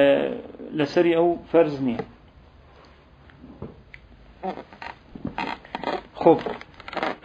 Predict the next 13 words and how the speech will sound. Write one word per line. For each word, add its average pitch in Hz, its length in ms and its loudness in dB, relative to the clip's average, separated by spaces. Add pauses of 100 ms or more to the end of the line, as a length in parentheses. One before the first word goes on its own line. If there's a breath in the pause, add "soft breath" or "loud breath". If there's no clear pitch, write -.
(140)
آه، 160 520 10
فكا-، 190 440 8
فكان 202 520 8
مانعاً 160 460 10
عن 143 160 10
وجوبها 175 520 8
في 165 140 0
حقه. 131 260 -2
نتيجة 143 520 4
أما 180 260 4
مانع 165 440 8
لوجوب 131 600 6
لحقك، 170 840 4